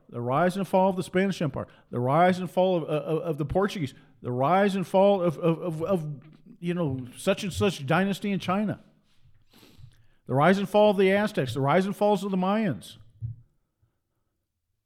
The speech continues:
Uh, it's, it's, there's, there, there's nothing new under the sun.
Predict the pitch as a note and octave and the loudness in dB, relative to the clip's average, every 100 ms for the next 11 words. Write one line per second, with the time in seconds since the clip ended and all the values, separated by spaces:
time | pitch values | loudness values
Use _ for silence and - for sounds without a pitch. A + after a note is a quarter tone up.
0 | _ - - F#3+ - F3 - - E3+ D3+ | _ -18 -16 -14 -6 -6 -6 -2 -2 -2
1 | - E3 D3 C3+ D3 D#3+ E3 E3 E3+ D3+ | -6 -4 -4 -6 -10 -6 -8 -4 -4 -2
2 | E3+ G#3 G#3+ B3 G#3 G3+ G#3 G#3 G#3 G3 | 0 0 0 0 2 2 2 0 -4 -6
3 | - G3 A3 | -4 -4 -4